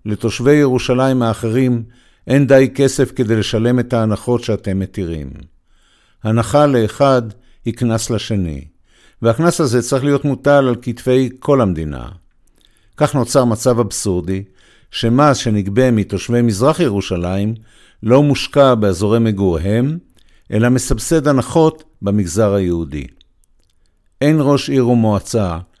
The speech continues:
שיש להם כלים להתמודד עם זה. ועוד עניין, ירושלים היא היום עיר גדולה מדי, הגדולה בישראל. זאת בעצם קואליציה כפויה, הפרוסה על עשרות קילומטרים מרובעים,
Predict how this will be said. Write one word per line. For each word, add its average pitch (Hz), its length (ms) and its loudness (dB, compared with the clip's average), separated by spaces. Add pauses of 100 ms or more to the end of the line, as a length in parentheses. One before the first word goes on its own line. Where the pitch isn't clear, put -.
(280)
שיש 117 260 -2
להם 117 180 0
כלים 104 360 0
להתמודד 87 500 -6
עם 76 140 -10
זה. 69 180 -16 (960)
ועוד 120 320 2
עניין, 87 340 0 (600)
ירושלים 131 520 0
היא 123 100 2
היום 120 320 0
עיר 117 380 -2 (100)
גדולה 113 380 2
מדי, 76 440 -4 (300)
הגדולה 113 400 2
בישראל. 90 720 -4 (400)
זאת 120 180 -2
בעצם 139 480 2
קואליציה 131 480 2
כפויה, 104 640 0 (420)
הפרוסה 120 540 0
על 131 100 2
עשרות 127 380 -2
קילומטרים 120 580 -2
מרובעים, 92 600 -2